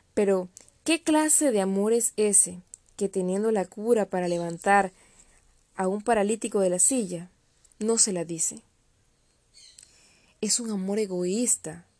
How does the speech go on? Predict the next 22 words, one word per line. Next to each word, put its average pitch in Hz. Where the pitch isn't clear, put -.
Pero 220
por 220
la 220
gracia 294
de 262
Dios 247
somos 254
salvos, -
para 190
anunciar 185
su 269
palabra 220
y 226
dar 254
esperanza 220
a -
los 202
que 208
se 196
encuentran 220
espiritualmente 226
paralíticos. 165